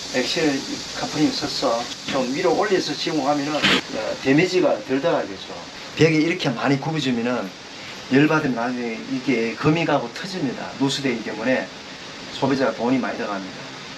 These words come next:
요 부분 다 교환했습니다. 하고 그럼 아랫집에 물 안 새는데 또 요 부분에 주인께서 실리콘을 쳤기 때문에,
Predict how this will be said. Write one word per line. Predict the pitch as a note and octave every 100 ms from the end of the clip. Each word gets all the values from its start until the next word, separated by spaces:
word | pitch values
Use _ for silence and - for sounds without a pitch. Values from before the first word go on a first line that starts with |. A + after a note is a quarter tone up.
| - - - B2+ C3+
요 | E3
부분 | F#3+ F#3+ D3
다 | C3+ B2+
교환했습니다. | E3+ D#3 D3 - D3 G#2 - D3+
하고 | E3 B2 A#2 D3+ - - - - - -
그럼 | - D#3
아랫집에 | A#2 B2 A#2+ F#3+
물 | B2+ D3+
안 | C3+
새는데 | - C#3 D#3+ D3+ B2 A2+ -
또 | D#3 C#3+
요 | D#3+
부분에 | G3 E3+ B2 C3 D3 - - - - -
주인께서 | - F3+ G3 F3 A#2+ C3+
실리콘을 | A2 E3 E3+ G#3+ F3+ B2
쳤기 | D#3 C#3+ C#3
때문에, | C3+ A#2+ C3+ A2 G#2+